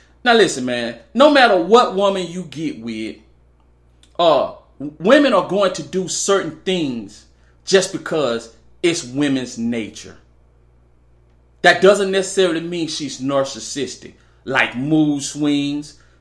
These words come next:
testing your ass every time you look around. Let me tell you something, man. Women are going to test you from the time you start dating until death do you part.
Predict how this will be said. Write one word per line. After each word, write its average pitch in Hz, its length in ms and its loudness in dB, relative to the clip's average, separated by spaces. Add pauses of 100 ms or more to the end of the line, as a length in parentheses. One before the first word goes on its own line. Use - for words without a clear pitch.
(100)
testing 165 480 -4
your 143 200 0
ass 147 320 -2
every 147 140 -6
time 147 320 -4
you 143 60 -4
look 147 180 -8
around. 143 480 -2 (1000)
Let 320 60 2
me 330 60 2
tell 208 140 2
you 160 60 2
something, 147 240 -2
man. 143 340 -2
Women 285 320 2
are 214 120 -2
going 175 320 -2
to 151 160 -12
test 220 360 -2
you 143 100 -12
from 143 180 -8
the 127 60 -4
time 165 380 -2
you 151 60 -8
start 139 360 -4
dating 170 300 -4
until 127 240 -8
death 143 320 -6
do 139 80 -8
you 127 180 -10
part. 117 400 -6